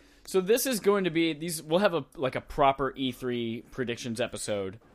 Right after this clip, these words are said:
much closer to E three, like, end of May, beginning of June. This, as I understood it, it was, I don't know, we gave each other kinda, like, weird, vague rules. Uh, <laughs> and I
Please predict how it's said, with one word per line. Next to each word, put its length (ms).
much 260
closer 240
to 60
E 140
three, 200
like, 160
end 180
of 80
May, 240
beginning 320
of 100
June. 420
This, 420
as 220
I 140
understood 520
it, 120
it 100
was, 160
I 120
don't 100
know, 120
we 100
gave 180
each 100
other 140
kinda, 180
like, 180
weird, 380
vague 320
rules. 640
Uh, 280
<laughs> 500
and 240
I 100